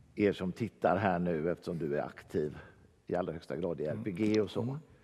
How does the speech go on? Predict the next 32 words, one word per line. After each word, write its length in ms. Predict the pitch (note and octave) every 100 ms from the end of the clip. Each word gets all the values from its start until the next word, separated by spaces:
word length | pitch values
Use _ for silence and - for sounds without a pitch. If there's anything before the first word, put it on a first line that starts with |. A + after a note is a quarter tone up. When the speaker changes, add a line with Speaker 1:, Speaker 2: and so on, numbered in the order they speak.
| - - - -
Speaker 1:
Så 140 | A#2+
att, 280 | G#2 - G#2+
eh, 140 | F#2+
jag 240 | G2 G2+ -
tänker 300 | G3 - C#3
vi 140 | A#2
går 200 | - C3+
rätt 340 | F#3+ E3+ -
på. 300 | - C#3 F#3 D3 - - _ _ -
Du 100 | B2+
kan 200 | C3+ C#3
väl 200 | D3+ D3+
introducera 800 | D3+ D3 D3+ C#3+ - B2+ F2+
oss 240 | G#2 A#2+ -
med 420 | C#3+ A2 G2 G2+ - _ _ - - - - -
denna 280 | C3 A2+ F#2
söndags 400 | B2+ F#2+ F#2 -
tema 220 | C3+ G3+
Speaker 2:
Mm. 100 | A#3
Speaker 1:
och 160 | -
så. 160 | - - - - -
Speaker 2:
Det 80 | G#2+
gör 120 | B2
jag 140 | C3+ C#3
gärna. 380 | B2+ G2+ F#2+ - - -
Speaker 1:
Mm. 160 | G2 - _ _ _ _ _ - _ - - - - - - _ _ _ _ _ _ _ _ _ _ _ _ -
Speaker 2:
Texten 600 | D3+ - - D#3 D3+ G3+
hämtar 540 | - D#3 A#2 - A#2+
vi 480 | A#2 A#2 A#2 A2+ B2+ - - _ _ -
ifrån 460 | B2 - A#2 A#2
Lukas 360 | B2+ A#2 A2 G2+
evangeliet, 640 | G2+ G2+ G2 F#2+ D#3+ -